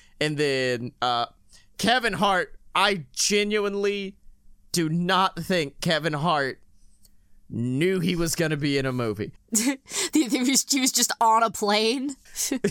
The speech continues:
Speaker 1: No, no, no. I'm like, Dwayne asked him to hang out one day, and he was just like, "Hey, go sit your monkey ass up there in that seat." And then someone handed him a script, and then Kevin got to do a role. <laughs>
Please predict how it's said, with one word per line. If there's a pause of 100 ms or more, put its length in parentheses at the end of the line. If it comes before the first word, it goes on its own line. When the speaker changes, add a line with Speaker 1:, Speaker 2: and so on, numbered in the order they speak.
(240)
Speaker 1:
No, (160)
no,
no.
I'm
like,
Dwayne
asked
him
to
hang
out
one
day, (300)
and
he
was
just
like,
"Hey,
go
sit
your
monkey
ass
up
there
in
that
seat." (260)
And
then (340)
someone
handed
him
a
script,
and
then
Kevin
got
to
do
a
role. (300)
<laughs>